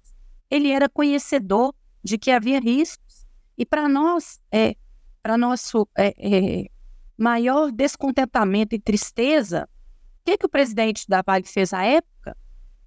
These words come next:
Ele quis, ao invés de fazer as, as buscas, né, e saber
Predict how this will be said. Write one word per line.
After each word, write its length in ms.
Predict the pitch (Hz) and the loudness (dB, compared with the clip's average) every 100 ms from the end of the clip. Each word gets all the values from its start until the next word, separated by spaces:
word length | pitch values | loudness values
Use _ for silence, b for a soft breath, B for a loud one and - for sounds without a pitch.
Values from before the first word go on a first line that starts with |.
| - | -4
Ele 180 | 240 262 | -2 -2
quis, 320 | - 277 269 | 0 0 2
ao 100 | 277 | 0
invés 360 | 285 233 247 | 0 2 0
de 200 | - 233 - _ _ | 0 -4 -4 _ _
fazer 480 | - 226 214 262 359 | -2 0 0 0 2
as, 140 | 370 247 214 | 2 -2 -4
as 240 | 202 202 - | 0 0 0
buscas, 460 | 233 349 - 226 | 2 2 2 -4
né, 140 | 214 277 | 0 0
e 40 | |
saber 440 | - 233 208 269 | 0 -2 2 0